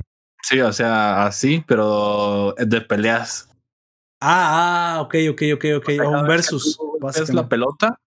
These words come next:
Speaker 1: esta aumenta de velocidad. Pero con esa
Speaker 2: Ah.
Speaker 1: tienes que golpear a los enemigos.
Speaker 2: Qué interesante.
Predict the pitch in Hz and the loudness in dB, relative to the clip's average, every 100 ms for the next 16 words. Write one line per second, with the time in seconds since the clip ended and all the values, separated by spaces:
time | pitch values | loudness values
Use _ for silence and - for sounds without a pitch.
0 | - 120 135 127 113 107 120 135 120 104 | -4 -2 0 0 2 0 0 0 2 0
1 | 101 - 113 139 147 _ - - _ _ | 0 0 0 0 -4 _ -20 -20 _ _
2 | _ - 113 107 110 113 127 160 190 - | _ 0 2 2 0 0 0 0 2 0
3 | - 131 131 117 127 123 107 107 104 113 | 0 0 0 0 0 2 0 0 2 2
4 | 131 147 - - - 131 123 127 131 139 | 0 -2 -8 -20 -4 0 2 2 0 -2
5 | 147 120 | -4 -8